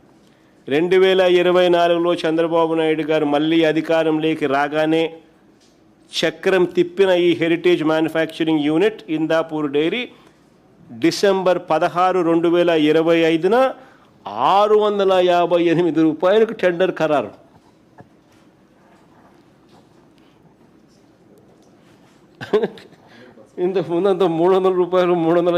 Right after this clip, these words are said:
ఇరవై రూపాయలు, మూడు వందల ముప్పై రూపాయలు ఉంటే ఆరు వందల యాభై ఎనిమిది రూపాయలకు ఇదే కంపెనీకి చంద్రబాబు నాయుడు గారు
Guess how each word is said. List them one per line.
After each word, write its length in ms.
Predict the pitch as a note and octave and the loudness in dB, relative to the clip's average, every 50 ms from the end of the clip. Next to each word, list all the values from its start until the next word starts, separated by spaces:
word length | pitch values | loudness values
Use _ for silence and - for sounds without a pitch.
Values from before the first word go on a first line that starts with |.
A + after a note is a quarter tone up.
| E3+ E3 | 0 0
ఇరవై 160 | D#3+ E3+ E3+ E3 | 0 0 -2 -2
రూపాయలు, 260 | E3 D#3 F3 E3 E3 E3 E3 | -4 -4 -4 -4 -2 -2 -2
మూడు 120 | E3 E3 E3 | 0 0 0
వందల 180 | D#3+ D#3+ D#3+ D#3 D3+ | 2 0 0 0 -2
ముప్పై 220 | D3 D3 D#3+ E3 D3 F3+ | -4 -2 -2 0 0 0
రూపాయలు 360 | E3 D#3 E3 D#3 D3 C3+ D3 C#3+ | 0 -2 -2 -4 -2 -2 -4 -6
ఉంటే 200 | B2 A2+ C3 C3 E3 G3+ G3 - - - - - - _ _ _ - - A#2+ D3+ F3 | -6 -6 -6 -6 -6 -6 -10 -14 -20 -20 -20 -20 -20 _ _ _ -14 -8 -4 0 0
ఆరు 140 | G3+ G#3+ G#3 G3+ G3+ | 2 2 2 2 0
వందల 260 | G#3 G3+ G3 F#3+ F#3+ F#3 F3+ F#3 | 0 2 2 2 2 2 2 2
యాభై 260 | F3 F3+ F3+ E3+ F3+ F3 E3+ D#3+ | 2 2 2 0 0 0 2 2
ఎనిమిది 280 | E3+ E3 E3 D#3+ D#3 D3 | 2 2 2 0 0 -2
రూపాయలకు 640 | D#3 D#3+ D#3 - F#3 G3+ G#3 G#3 G#3 G3+ - C3+ C#3 D#3+ E3+ - - - _ _ _ _ _ _ _ _ _ _ _ _ _ _ _ _ _ _ _ _ - D#3+ | -2 -4 -2 -2 0 0 2 0 0 -4 -6 -6 -6 -6 -6 -10 -14 -20 _ _ _ _ _ _ _ _ _ _ _ _ _ _ _ _ _ _ _ _ -10 -2
ఇదే 180 | D#3+ E3 F#3+ G3+ G3 G3 - | 2 4 4 4 4 2 0
కంపెనీకి 580 | F#3 E3+ - - E3+ D#3+ E3 D#3+ D#3 - B3+ C4+ E4 D#4+ - - _ _ _ _ _ _ _ _ _ _ _ _ - | -2 -4 -2 -4 -2 0 0 -2 -2 -4 -8 -10 -10 -12 -14 -20 _ _ _ _ _ _ _ _ _ _ _ _ -10
చంద్రబాబు 480 | - G3 F#3+ G3 F#3+ F#3+ F#3 F3+ F3+ F3 E3+ | -8 -6 -4 -2 0 0 2 2 0 0 0
నాయుడు 260 | E3+ E3 D#3+ D#3+ D#3+ C#3 D3 | 2 2 2 0 0 -2 -2
గారు 260 | D3 D3 D3+ F3 G#3+ | 0 0 0 -2 -2